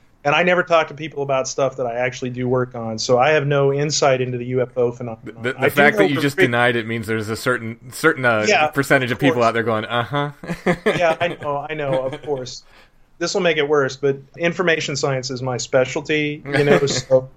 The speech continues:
Speaker 1: you know, information, disinformation, and propaganda are sort of things that I actually lecture about and stuff like that. So, you know, if I were gonna make up a story, I'd be the guy to do it. That's why I'm not doing it.
Speaker 2: <laughs>
Speaker 1: And I often tell people, you know, I could tell you everything I really work on in the context of sitting in a bar, and you'd never believe it because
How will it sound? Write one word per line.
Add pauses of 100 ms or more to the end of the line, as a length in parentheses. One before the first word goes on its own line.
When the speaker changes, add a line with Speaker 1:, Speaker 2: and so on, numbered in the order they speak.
(640)
Speaker 1:
you
know,
information,
disinformation,
and
propaganda
are
sort
of
things
that
I
actually
lecture
about
and
stuff
like
that.
So, (160)
you
know,
if
I
were
gonna
make
up
a
story,
I'd
be
the
guy
to
do
it.
That's
why
I'm
not
doing
it. (220)
Speaker 2:
<laughs> (240)
Speaker 1:
And
I
often
tell
people,
you
know,
I
could
tell
you
everything
I
really
work
on
in
the
context
of
sitting
in
a
bar,
and
you'd
never
believe
it
because